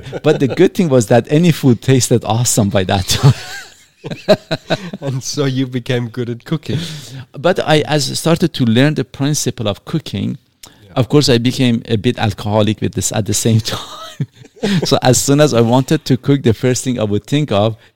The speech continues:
Speaker 1: is my drink.
Speaker 2: Is a glass of wine.
Speaker 1: Th-, seriously, I honestly became that. I, because I became so, um, conditional
Speaker 2: Yeah.
Speaker 1: that, you know, as soon as I would think about cooking, the first thing I would think, "I wanna get my white wine,"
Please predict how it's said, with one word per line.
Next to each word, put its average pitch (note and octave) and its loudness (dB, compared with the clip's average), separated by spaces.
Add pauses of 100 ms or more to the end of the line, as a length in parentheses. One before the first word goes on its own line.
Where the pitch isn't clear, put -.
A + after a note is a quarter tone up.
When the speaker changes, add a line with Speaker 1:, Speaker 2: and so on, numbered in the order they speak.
Speaker 1:
is G#2 0
my G#2+ 4
drink. G2+ -2
Speaker 2:
Is A2 -10
a A#2 -10
glass A#2+ -6
of G#2+ -10
wine. A2 -4 (140)
Speaker 1:
Th-, - 0
seriously, A3 2 (180)
I D#3+ 4
honestly F3 0
became D3+ 2
that. A#2 -4 (140)
I, C#3 4
because C3 2
I A#2 -2
became B2 -2
so, B2+ 0
um, G2 0 (100)
conditional A2 -2 (300)
Speaker 2:
Yeah. A2 -10
Speaker 1:
that, G#2+ 4
you A2 4
know, A2 2
as - 0
soon D3 0
as D3+ 0
I B2+ 2
would A2 -2
think C3+ -4
about G#2+ -4
cooking, A2 0
the A2 2
first D3 0
thing C3+ -2
I A2 0
would G2+ -2
think, B2 -4
"I G#2+ -4
wanna G#2 -4
get G2+ -6
my F#2 -6 (540)
white A2 -4
wine," F2+ -10